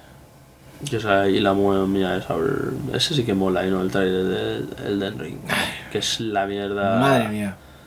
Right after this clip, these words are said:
Speaker 1: cantante y danzante del E tres.
Speaker 2: ¿En qué conferencia salió de le-, lo de Elden Ring? Imagino que en Xbox, en la de
Speaker 1: Sí, me
Speaker 2: Xbox,
Speaker 1: parece
Speaker 2: ¿no?
Speaker 1: que sí.
Speaker 2: Ah, ganó, ga-, Xbox ganó el E tres.
Speaker 1: Sí, ahí está.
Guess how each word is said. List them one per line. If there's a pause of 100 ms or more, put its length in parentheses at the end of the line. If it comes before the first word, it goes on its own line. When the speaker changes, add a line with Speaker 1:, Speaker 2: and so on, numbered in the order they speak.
(200)
Speaker 1:
cantante
y
danzante
del
E
tres. (880)
Speaker 2:
¿En
qué
conferencia
salió
de
le-,
lo
de
Elden
Ring?
Imagino
que
en (100)
Xbox, (320)
en
la
de
Speaker 1:
Sí,
me
Speaker 2:
Xbox,
Speaker 1:
parece
Speaker 2:
¿no?
Speaker 1:
que
sí. (600)
Speaker 2:
Ah,
ganó,
ga-,
Xbox
ganó
el
E
tres. (1200)
Speaker 1:
Sí,
ahí
está.